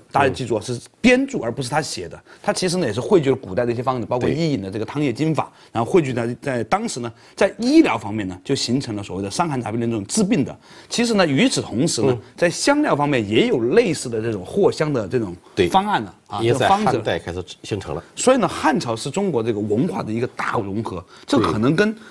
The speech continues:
Speaker 1: 这个南北方的这种文化突然又重新交融有关系。
Speaker 2: 有关系，一个冲撞、碰撞。
Speaker 1: 一个碰撞嘛，对不对？
Speaker 2: 哎。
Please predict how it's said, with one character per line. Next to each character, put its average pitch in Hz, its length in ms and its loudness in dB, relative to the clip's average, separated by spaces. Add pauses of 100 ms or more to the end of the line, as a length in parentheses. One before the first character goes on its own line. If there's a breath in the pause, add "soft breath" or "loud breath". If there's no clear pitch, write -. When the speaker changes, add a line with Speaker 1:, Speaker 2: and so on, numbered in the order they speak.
(200 loud breath)
Speaker 1:
这 - 80 0
个 139 140 6
南 131 300 2
北 127 160 0
方 151 200 0
的 135 60 0
这 131 80 0
种 110 140 2
文 104 100 -2
化 127 120 -4
突 - 220 -6
然 180 80 2
又 156 120 4
重 - 180 -4
新 175 140 2
交 226 200 4
融 147 200 0
有 98 100 -4
关 98 200 -10
系。 - 200 -18
Speaker 2:
有 101 160 2
关 113 220 4
系， 117 120 -8
一 120 60 -4
个 117 80 0
冲 143 240 2
撞、 175 160 2
碰 - 180 2
撞。 196 160 4 (220)
Speaker 1:
一 143 80 2
个 175 80 6
碰 165 160 2
撞 143 160 2
嘛， 107 80 -6
对 117 100 0
不 139 80 6
对？ 110 100 2
Speaker 2:
哎。 73 100 -8